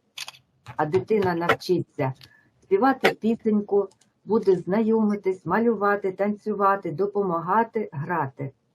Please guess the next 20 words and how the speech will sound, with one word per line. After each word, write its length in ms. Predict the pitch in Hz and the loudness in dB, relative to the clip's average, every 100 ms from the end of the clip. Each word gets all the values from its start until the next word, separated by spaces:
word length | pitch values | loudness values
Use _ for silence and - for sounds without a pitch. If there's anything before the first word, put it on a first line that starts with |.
| _ _ - | _ _ -2
Ось 200 | 196 170 | 0 0
для 220 | - 165 | -6 -4
батьків 540 | 165 160 _ 240 262 - | -6 -8 _ -2 -2 -6
отаке 460 | - 175 175 214 | -8 -8 -2 -2
буде, 420 | 190 185 180 185 180 | -2 -4 -2 -2 -2
така 260 | 165 196 | -4 -4
буде 240 | 202 190 180 | -2 -2 -2
мета 360 | 165 - 175 | -4 -2 -2
на 160 | 180 175 | 0 -4
день. 380 | 151 156 131 131 _ _ _ _ _ _ _ - - | -2 0 0 -4 _ _ _ _ _ _ _ -6 2
Без 240 | 196 220 - | 2 2 -2
формування, 920 | 208 190 190 196 180 165 165 156 135 _ | -2 0 2 4 4 2 0 0 -2 _
е, 80 | - _ _ - 135 - | -20 _ _ -18 -16 -10
дрібної 540 | 151 180 165 180 175 | -4 -4 -2 -2 0
моторики, 580 | 160 160 - 240 233 214 | -2 -2 4 6 6 2
комунікативних 880 | 208 175 170 170 165 165 180 165 151 | -4 -6 -6 -6 -8 -6 -4 -4 -6
здібностей 640 | 147 180 214 208 - 196 | -6 -4 0 0 0 -2
і 40 | 185 | -2
таке 300 | 151 - 185 | -6 -4 -2
інше. 500 | 151 135 - 135 | -2 -6 -6 -8